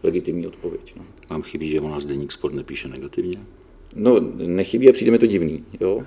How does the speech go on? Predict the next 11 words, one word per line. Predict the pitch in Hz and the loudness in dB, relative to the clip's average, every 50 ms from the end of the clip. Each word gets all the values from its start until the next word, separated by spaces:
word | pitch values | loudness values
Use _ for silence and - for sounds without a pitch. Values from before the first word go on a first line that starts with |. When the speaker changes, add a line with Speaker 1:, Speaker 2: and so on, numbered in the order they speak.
| - - - - - - - - - - | -4 -6 -6 -8 -16 -20 -20 -20 -20 -14
Speaker 2:
A | - 76 73 71 | -10 -8 -6 -4
mně | 73 78 78 | -4 -2 0
to | 87 85 | 0 0
taky | 71 71 - 87 | 0 2 0 0
přijde | - - - 90 82 82 | 0 0 -2 0 0 2
divný, | 80 82 82 82 82 82 | 2 2 0 2 0 0
ale | 80 80 | -2 -4
jsem | - - 82 82 | -4 -4 -4 -4
rád. | 76 73 73 71 - - - - - - - | -4 -4 -8 -10 -14 -18 -20 -20 -20 -14 -14
<laughs> | - - - - - - - - - - - - - - - - - | -14 -14 -14 -20 -20 -20 -20 -20 -20 -20 -20 -20 -20 -20 -16 -6 -4
Tak | - - | -4 -4